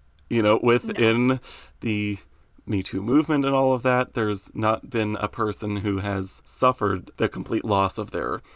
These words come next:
Speaker 1: career who has bounced back because they, quote unquote, learned their lesson, you know?
Speaker 2: Right.
Speaker 1: So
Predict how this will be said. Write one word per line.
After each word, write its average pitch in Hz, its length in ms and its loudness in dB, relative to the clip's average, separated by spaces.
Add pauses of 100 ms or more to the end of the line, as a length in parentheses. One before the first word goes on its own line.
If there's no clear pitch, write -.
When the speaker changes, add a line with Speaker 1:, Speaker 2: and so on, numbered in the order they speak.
(120)
Speaker 1:
career 117 480 2
who 104 100 0
has 95 240 0 (160)
bounced - 540 0
back 98 300 2
because - 440 -6
they, 78 280 -2
quote - 340 -4
unquote, 85 380 -6
learned 110 400 0
their 104 180 -2
lesson, - 520 -2 (520)
you 110 140 0
know? 98 300 4 (100)
Speaker 2:
Right. - 160 -12 (220)
Speaker 1:
So 101 480 2